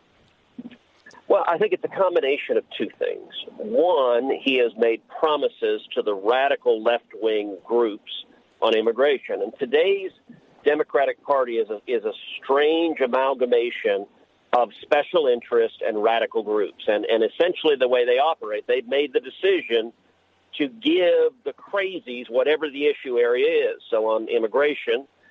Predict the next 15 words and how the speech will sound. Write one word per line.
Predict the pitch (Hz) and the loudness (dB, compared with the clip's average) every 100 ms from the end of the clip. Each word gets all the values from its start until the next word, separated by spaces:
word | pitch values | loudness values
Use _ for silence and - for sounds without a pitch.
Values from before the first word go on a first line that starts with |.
| _ _ - | _ _ -2
it | 135 | 0
is | 131 120 | 0 -2
the | 123 | -6
crazy | - 143 147 135 139 | -2 0 0 -2 -2
left | 135 135 - | 0 0 -2
wing | 120 120 117 | 0 2 2
on | 117 117 | 0 0
immigration | 113 107 107 - 87 | 0 0 0 -2 -6
laws. | 87 95 127 113 | -2 0 0 0
On | 110 110 101 _ - | -4 -6 -14 _ 0
L | 143 156 | 2 2
G | 143 | -2
B | 139 143 - | -4 -6 -2
T | 202 147 135 - | 0 0 -2 -8
issues, | 120 - - - - | -10 -10 -20 -18 -18